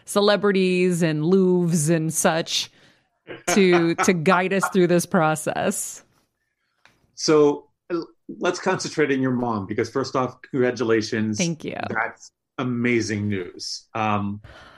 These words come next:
Speaker 2: it's, it's been in this house as well. It's been a very rough year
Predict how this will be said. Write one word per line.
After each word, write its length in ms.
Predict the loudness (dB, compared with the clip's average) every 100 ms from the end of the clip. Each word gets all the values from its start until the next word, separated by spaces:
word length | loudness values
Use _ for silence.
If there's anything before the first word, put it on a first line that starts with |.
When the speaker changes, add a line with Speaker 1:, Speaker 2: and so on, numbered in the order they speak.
| -20 _ _ _
Speaker 2:
it's, 360 | -6 -6 -8 -8
it's 220 | -6 -6
been 500 | -2 -2 -2 -4 -10 -14 -10
in 160 | -6
this 160 | -4 -4
house 280 | -4 -4 -4
as 120 | -4
well. 300 | -2 -2 -4
It's 180 | -8 -6
been 180 | -4
a 100 | -2
very 640 | -4 -2 -2 0 -2 -4 -8 _ _ _ _ _
rough 320 | -4 -4 -6
year 540 | -2 0 2 0 -6